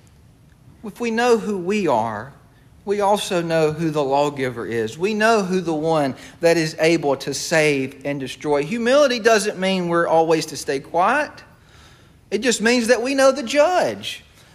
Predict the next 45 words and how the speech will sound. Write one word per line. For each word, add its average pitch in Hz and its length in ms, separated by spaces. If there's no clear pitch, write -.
It 220 100
means 262 300
that 226 180
we 262 300
know 240 280
the 247 140
judge, 175 420
and 220 160
we 254 80
should 240 240
warn 247 420
others 175 380
about 151 440
that. 139 320
We 240 140
should 240 240
tell 269 400
others 180 360
about 151 400
that. 147 240
We 262 220
know 277 420
the 190 200
rules. 165 520
We 254 180
have 269 220
the 269 80
book. 269 560
It 247 120
just 269 300
means 240 460
that 220 160
in 226 120
her 208 300
humility, 233 680
we 226 200
are 220 80
not 226 380
to 220 160
assume 233 540
the 226 80
role 208 300
of 208 100
God. 233 340
Listen, 247 300